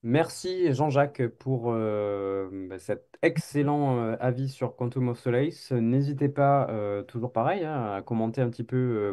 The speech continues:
vous, ce que vous avez pensé du film. On pourra, euh, y revenir juste après.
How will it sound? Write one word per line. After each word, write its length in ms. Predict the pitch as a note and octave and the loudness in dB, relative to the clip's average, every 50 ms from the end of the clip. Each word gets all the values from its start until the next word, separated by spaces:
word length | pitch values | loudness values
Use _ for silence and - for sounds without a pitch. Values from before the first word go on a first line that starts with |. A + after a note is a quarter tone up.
| F#2+ | -4
vous, 240 | G#2 B2+ C#3 C3+ C3 | -2 -2 -2 -2 -2
ce 140 | B2 - - | -4 -6 -6
que 100 | - C#3 | -4 -2
vous 100 | C3+ C3 | 0 2
avez 120 | B2+ A#2 | 2 2
pensé 260 | A#2 A#2+ A#2 A#2 - A#2+ | 0 0 -2 -4 -2 -4
du 120 | A2+ A2 | -4 -4
film. 360 | - - C#3+ C#3+ D#3 D#3 C#3+ - | -2 -2 -2 0 0 -2 -4 -4
On 80 | A2 G#2 | -6 -6
pourra, 420 | G#2 - G#2+ A2 A#2+ C3+ C#3 - - A2 | -6 -6 -2 0 2 2 2 0 -2 -6
euh, 180 | G#2+ G2+ - - - | -6 -6 -6 -4 -4
y 80 | A#2+ | -2
revenir 420 | A2+ A2+ A2 A2+ A2+ C3 C#3 A#2+ G#2+ | -2 0 0 0 2 2 0 0 -2
juste 280 | - C#3+ D3+ C#3 - | -6 -8 -8 -4 -2
après. 420 | - - - - - B2+ D3 D#3+ | -2 -2 -2 0 0 2 2 2